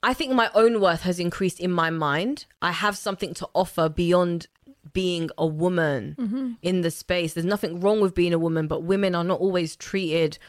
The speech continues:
Speaker 1: with kindness just being women.
Speaker 2: Mm-hmm.
Speaker 1: Then you add on the layer of being a woman of color.
Speaker 2: Mm-hmm.
Speaker 1: And then depending on the way that I'm dressed, if I'm femme, femme presenting, then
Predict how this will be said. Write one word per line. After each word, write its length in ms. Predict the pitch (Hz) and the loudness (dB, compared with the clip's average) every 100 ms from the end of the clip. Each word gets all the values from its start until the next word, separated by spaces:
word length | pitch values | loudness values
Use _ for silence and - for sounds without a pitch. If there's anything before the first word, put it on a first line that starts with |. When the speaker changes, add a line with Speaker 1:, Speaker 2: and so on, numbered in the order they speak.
| - | -6
Speaker 1:
with 180 | - 165 | -2 -2
kindness 500 | - 180 175 165 165 | -2 -2 0 -2 -4
just 420 | - 190 165 - | -4 -4 -4 -6
being 380 | - 180 156 151 - | 0 0 0 -6 -4
women. 460 | 165 165 139 98 151 | 0 0 0 -4 -4
Speaker 2:
Mm-hmm. 280 | 247 220 220 220 - | -2 -2 -4 -10 -6
Speaker 1:
Then 160 | 165 185 | 0 2
you 80 | |
add 140 | 165 175 | 2 0
on 100 | 175 | 0
the 80 | 165 | 0
layer 300 | 160 156 151 | 0 0 -2
of 120 | 147 | -2
being 220 | 160 156 | -2 0
a 100 | 151 | -2
woman 240 | 156 156 | -2 -4
of 100 | 147 | -6
color. 500 | - - 175 143 87 170 | -6 -4 -2 -2 -6 -4
Speaker 2:
Mm-hmm. 240 | 233 220 220 | -2 -2 -2
Speaker 1:
And 180 | 170 180 | -2 0
then 420 | 190 185 180 160 170 | 0 -2 -4 -4 -4
depending 440 | 180 175 202 185 | -4 -2 -4 -2
on 100 | 180 | 0
the 60 | 160 | 2
way 140 | 180 | 2
that 80 | 175 | 2
I'm 160 | 147 156 | -2 -2
dressed, 360 | 202 202 156 | 0 0 -2
if 120 | - 165 | -4 -2
I'm 180 | 165 160 | -2 -2
femme, 380 | - 208 208 | -4 -4 -2
femme 340 | 196 - 208 208 | -6 -4 -2 -2
presenting, 720 | 175 156 151 156 143 127 165 - - - _ | -4 -6 -6 -6 -6 -6 -8 -14 -20 -20 _
then 540 | 165 185 180 170 165 | -2 -2 0 -2 -4